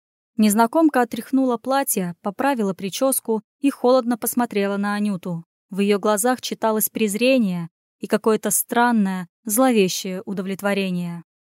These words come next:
«Зря вы так беснуетесь, госпожа Анриэль.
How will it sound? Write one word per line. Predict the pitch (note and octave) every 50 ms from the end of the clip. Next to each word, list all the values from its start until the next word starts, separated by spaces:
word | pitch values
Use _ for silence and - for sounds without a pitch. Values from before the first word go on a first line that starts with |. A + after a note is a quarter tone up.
| _ _ _ _ _ -
«Зря | D4 C#4 D#4+ D4+ E4 E4 D#4+
вы | C4+ B3 A3
так | - B3+ A#3+ A#3 - - _ _ _ _ _ _ _ _ -
беснуетесь, | B3 A#3 C4+ C4+ - - D#4 E4+ F4 C#4+ G3+ F3+ - - G3+ F#3 F#3+
госпожа | F#3 G3 - - - G#3 G3+ F#3+ G3+ G3+ G3+
Анриэль. | G3+ G3+ G3+ G3+ G#3 G3+ G3+ G3+ G3